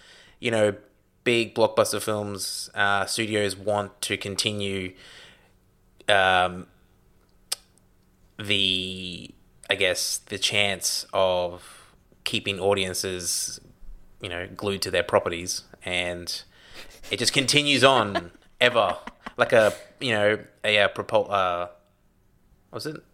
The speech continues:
Speaker 1: A propulsive machine? What is it called again? A perpetual motion machine, that's it.
Speaker 2: Oh, perpetual motion
Speaker 1: That's it, yeah,
Speaker 2: machine.
Speaker 1: yeah. That's what it is with,
Speaker 2: I,
Speaker 1: with franchise
Speaker 2: yeah.
Speaker 1: films these days. It just keeps going and going and going, and you don't think it's going, like,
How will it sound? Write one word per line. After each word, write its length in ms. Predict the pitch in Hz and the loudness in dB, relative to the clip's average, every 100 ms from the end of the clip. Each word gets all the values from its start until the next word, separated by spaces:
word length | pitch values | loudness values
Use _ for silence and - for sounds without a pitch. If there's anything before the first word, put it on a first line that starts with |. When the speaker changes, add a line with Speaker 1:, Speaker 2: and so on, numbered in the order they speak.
| _ | _
Speaker 1:
A 200 | 95 90 | 0 0
propulsive 580 | - 101 - 98 - 117 | -2 -8 0 0 0 -4
machine? 480 | 123 123 160 170 170 - | -4 -4 -6 -6 -10 -8
What 140 | 113 | -8
is 80 | 107 | -6
it 60 | - | -4
called 200 | 131 135 | -4 -4
again? 260 | 139 90 - _ _ | -6 -8 -12 _ _
A 40 | |
perpetual 420 | - - 147 147 117 | -8 0 2 4 4
motion 340 | 113 110 107 | 4 0 -2
machine, 340 | 90 - 82 | -6 -4 0
that's 200 | 90 87 | 0 0
it. 180 | 85 82 - - - - | -4 -6 -14 -20 -14 -4
Speaker 2:
Oh, 160 | 330 311 | 0 0
perpetual 460 | - 403 - 508 523 539 | 0 0 0 0 0 0
motion 240 | 508 392 | 0 0
Speaker 1:
That's 220 | 359 - 135 | 2 2 6
it, 220 | 120 101 | 6 8
yeah, 260 | 113 101 | 8 6
Speaker 2:
machine. 100 | 90 110 | 6 4
Speaker 1:
yeah. 160 | 104 | 2
That's 200 | 95 135 | 4 2
what 120 | 170 165 | 8 8
it 60 | 160 | 10
is 260 | 131 - | 6 6
with, 160 | 113 104 | 0 0
Speaker 2:
I, 80 | 113 | 0
Speaker 1:
with 180 | 113 | -2
franchise 580 | - 123 110 104 107 95 | 2 4 4 6 4 4
Speaker 2:
yeah. 40 | - | 0
Speaker 1:
films 320 | 95 82 82 | -4 -6 -10
these 200 | 92 87 | -10 -6
days. 260 | 90 82 101 | -4 -4 -6
It 60 | |
just 120 | 131 - | -8 -2
keeps 220 | 135 - | -4 0
going 540 | 120 110 107 101 95 95 | 2 4 4 2 -4 -8
and 160 | 104 104 | -6 0
going 380 | 101 95 92 | 0 0 -4
and 180 | 90 92 | -6 -6
going, 320 | 98 95 87 | -2 -2 -4
and 160 | 90 110 | -6 -6
you 60 | 117 | 4
don't 280 | 147 151 | 4 4
think 280 | - - 151 | -4 -2 -2
it's 120 | - - | -2 -2
going, 340 | 113 104 98 - - - - - - - - | -2 -2 -8 -16 -20 -20 -20 -20 -20 -20 -8
like, 220 | 139 123 | 2 2